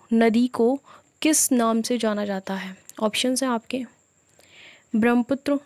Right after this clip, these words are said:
सिंधु, सतलज या फिर चेनाब। ब्रह्मपुत्र के नाम से, ऑप्शन नंबर A is correct। भारत में यरलुंग जंगबो नदी को ब्रह्मपुत्र के नाम से जाना जाता है।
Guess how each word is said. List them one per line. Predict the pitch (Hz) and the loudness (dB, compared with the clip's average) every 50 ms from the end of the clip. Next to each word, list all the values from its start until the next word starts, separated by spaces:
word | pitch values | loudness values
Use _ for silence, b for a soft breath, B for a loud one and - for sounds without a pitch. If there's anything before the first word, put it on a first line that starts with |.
| _ | _
सिंधु, | - - 240 226 233 233 247 254 269 262 - | -4 -2 0 0 0 0 0 -2 -2 -4 -4
सतलज | - - 226 214 - 233 240 233 233 | -4 -2 -2 -2 0 -2 -2 0 0
या | 233 | -2
फिर | 220 - 240 220 | -2 -2 -4 -4
चेनाब। | - 220 208 202 196 196 - _ 220 | -2 -4 -4 -4 -8 -10 -10 _ -2
ब्रह्मपुत्र | 226 233 240 - 277 247 - 254 | -2 -2 0 -2 -4 -4 -4 -4
के | 220 233 | -4 -4
नाम | 214 208 202 | -4 -4 -4
से, | 196 - 220 | -4 -4 -4
ऑप्शन | 208 - - 226 | -4 -2 -2 -2
नंबर | 214 214 214 226 | 0 0 -2 -4
A | - - 226 214 233 247 | -4 -2 -2 0 0 0
is | 240 220 - | -2 -4 -4
correct। | - - 208 202 196 - _ - - - _ _ _ B B B B B B B B B B B B 233 | -4 -4 -4 -4 -4 -6 _ -16 -16 -16 _ _ _ B B B B B B B B B B B B 0
भारत | 233 247 254 269 269 | 2 2 2 2 2
में | 277 277 285 302 | 2 2 4 4
यरलुंग | 294 247 220 233 233 233 226 220 240 247 269 285 269 | 2 2 2 2 2 2 2 2 2 2 2 2 2
जंगबो | 226 - 233 220 220 214 233 254 | 2 2 0 0 0 0 0 2
नदी | 262 247 220 208 226 226 233 | 2 2 0 0 0 -2 0
को | - 220 214 233 240 240 | 0 0 0 2 2 2
ब्रह्मपुत्र | 226 220 214 226 220 269 254 - 262 | 2 4 2 2 2 0 0 0 -2
के | 247 233 226 | 0 0 0
नाम | 214 208 208 208 | 0 0 -2 -2
से | - 240 226 | 0 0 0
जाना | 220 208 202 208 | 0 0 0 -2
जाता | 208 202 202 196 - 202 | -2 -2 -2 -4 -4 -4
है। | 202 202 202 202 | -4 -4 -6 -10